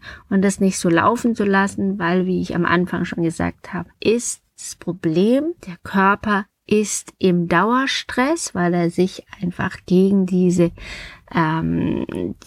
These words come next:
dieses, das Immunsystem sich gegen diese Allergene wehrt und richtig stark arbeiten muss und deswegen werdet ihr müde.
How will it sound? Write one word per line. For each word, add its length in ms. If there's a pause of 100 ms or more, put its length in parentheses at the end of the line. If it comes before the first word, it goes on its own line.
dieses, 540
das 200
Immunsystem 1080
sich 460
gegen 640 (140)
diese 680
Allergene 1040 (220)
wehrt 600 (500)
und 380 (320)
richtig 460
stark 380
arbeiten 480
muss 380
und 200
deswegen 420
werdet 320
ihr 180
müde. 680